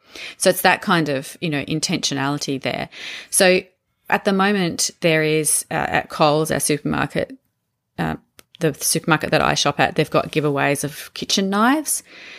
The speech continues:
And so <laughs> I noticed that they actually had some scissors available in this giveaway. Normally I look at those giveaways and go, "Yeah, you know what? I don't need them, so I'm not going to get them. Even though they're free, I'm not gonna bother get-, getting them." But we've got one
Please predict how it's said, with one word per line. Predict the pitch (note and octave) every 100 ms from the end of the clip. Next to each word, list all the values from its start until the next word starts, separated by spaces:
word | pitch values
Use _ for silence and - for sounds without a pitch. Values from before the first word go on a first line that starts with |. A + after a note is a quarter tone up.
| - - -
And | F3 E3+ E3
so | G3 F3+ E3 F#3 -
<laughs> | -
I | E3+ E3+ E3+ E3+ E3 F3+
noticed | E3+ E3+ E3+ -
that | -
they | D#3+
actually | - - E3+
had | C#3+
some | - D#3 D#3
scissors | - A3 F3+ C#3+ D3 - - _ F3
available | D#3 D3+ D#3 D3+ C#3+
in |
this | C#3+
giveaway. | - D#3+ D3 -
Normally | F#3 A3+ C4 B3 F#3+
I | E3
look | D#3+
at | -
those | D#3+ -
giveaways | D3 D3+ C#3+
and | D#3
go, | D3+
"Yeah, | A3+ B3 A#3+
you | G3 D#3+
know | C#3+
what? | C#3 -
I | E3+
don't | E3
need | D3 C#3+ C#3+
them, | C#3 C#3
so | -
I'm | C3 C#3+ C#3
not | -
going | C3+ B2+
to |
get | - -
them. | C#3+ -
Even | D#3+ E3+ F3
though | D#3+
they're | D3+
free, | - C3+ C3+ - -
I'm | D3 C3+
not | - -
gonna | - -
bother | C#3 C3+
get-, | D3+ D3 - -
getting | - D3+ C3+
them." | - _ - - - -
But | F3
we've | G3 A3+
got | A#3 F#3+
one | E3+ E3+ E3 E3+ E3+